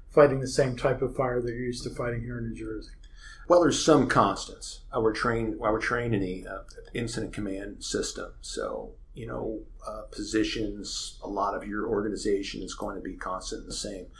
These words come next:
Speaker 2: But you're right, uh, the fuels are different, uh, terrain is different, even though, even though we have some steep slope up in the northern part of the state. I'm a flatlander, I'm from the Pine Barrens, so when I get someplace, it's, you know, it's very different to be where, where there's a terrain.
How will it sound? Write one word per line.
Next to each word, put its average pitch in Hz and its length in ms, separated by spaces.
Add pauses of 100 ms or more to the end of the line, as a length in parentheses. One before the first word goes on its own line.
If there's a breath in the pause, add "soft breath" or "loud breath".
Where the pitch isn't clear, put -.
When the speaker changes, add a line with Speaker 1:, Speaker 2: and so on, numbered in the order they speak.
(300 loud breath)
Speaker 2:
But - 160
you're 117 100
right, 104 300
uh, 110 100
the 98 80
fuels 120 500
are 95 80
different, 98 500 (140)
uh, 101 100
terrain 101 500
is 92 140
different, 101 440 (320 soft breath)
even 110 300
though, 101 440
even 113 220
though 104 80
we 104 120
have 98 160
some - 120
steep - 440 (200)
slope - 480
up 98 180
in 95 240
the 98 100
northern 107 360
part 104 200
of 98 40
the 92 60
state. - 500 (440 loud breath)
I'm 113 140
a 90 60
flatlander, 92 680
I'm 98 80
from 98 140
the 90 60
Pine 92 260
Barrens, 95 420
so 101 400
when 98 180
I 95 120
get 95 220
someplace, 95 580
it's, - 320
you 123 100
know, 95 80
it's - 100
very 92 240
different 98 380
to - 80
be 95 340
where, 98 160
where 101 160
there's 85 260
a 101 80
terrain. 101 580